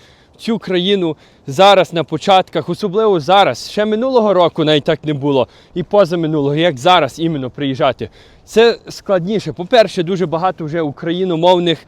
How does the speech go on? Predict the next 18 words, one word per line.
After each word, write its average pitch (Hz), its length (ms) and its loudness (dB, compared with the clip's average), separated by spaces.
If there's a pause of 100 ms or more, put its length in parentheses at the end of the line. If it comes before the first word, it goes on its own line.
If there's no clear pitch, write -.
(280)
іммігрантів 160 640 -4
приїхало. 113 440 -12 (380)
Також, 190 520 0
е, 170 340 0
конкуренція 180 640 -6
дуже 143 240 -6
збільшилася. 117 720 -8 (360)
Ціни 208 520 -2
зросли 165 680 -4
за, 147 360 2
бу-, 135 240 -8
за 151 180 -4
останній 170 480 -4
рік 185 240 -6
так 170 220 -4
конкретно 175 720 -6
і 151 220 -10
відчутно. 139 600 -6